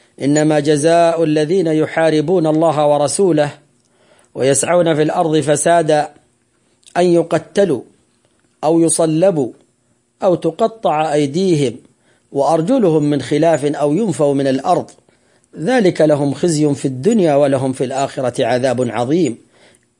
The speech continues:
إلا الذين تابوا من قد-، من قبل أن تقدروا عليهم فاعلموا أن الله غفور رحيم".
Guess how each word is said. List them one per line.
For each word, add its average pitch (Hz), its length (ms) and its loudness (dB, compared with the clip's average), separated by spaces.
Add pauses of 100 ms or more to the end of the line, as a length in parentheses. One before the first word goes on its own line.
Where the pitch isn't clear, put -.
(880)
إلا 156 180 2
الذين 165 480 2
تابوا 151 340 0
من 143 180 -4
قد-، 151 320 -8
من 151 140 -2
قبل 160 260 -2
أن 151 240 -2
تقدروا 139 440 0
عليهم 196 540 0 (540)
فاعلموا 147 500 0
أن 143 140 0
الله 131 360 0
غفور 127 480 0
رحيم". 135 460 0